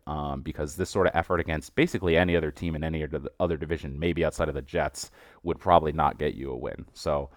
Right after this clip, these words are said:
not a whole lot to say. The Cowboys this week, uh, they're looking like they might ha-, not have Andy Dalton again, and they're not even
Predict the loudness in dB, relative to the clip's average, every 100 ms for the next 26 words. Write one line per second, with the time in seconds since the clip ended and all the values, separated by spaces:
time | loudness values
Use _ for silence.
0 | -20 -20 -2 6 8 8 6 6 4 2
1 | 4 6 2 0 0 0 0 -2 -2 -4
2 | -2 -2 -2 -4 -6 2 6 6 6 2
3 | -2 -2 -2 -2 -2 0 0 0 0 4
4 | 4 4 2 0 2 4 2 -2 -8 0
5 | 2 4 2 2 0 2 2 2 0 0
6 | 0 0 -2 -2 -2 0 0 2 2 2
7 | 0 -2 -4